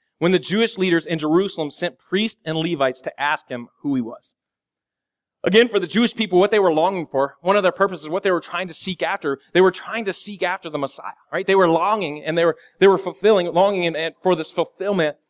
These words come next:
of these prophecies from years prior. And with that, though, came a lot of tension,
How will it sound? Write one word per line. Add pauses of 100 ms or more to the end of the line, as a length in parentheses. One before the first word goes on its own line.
(140)
of
these
prophecies
from
years
prior. (720)
And
with
that,
though,
came
a
lot
of
tension,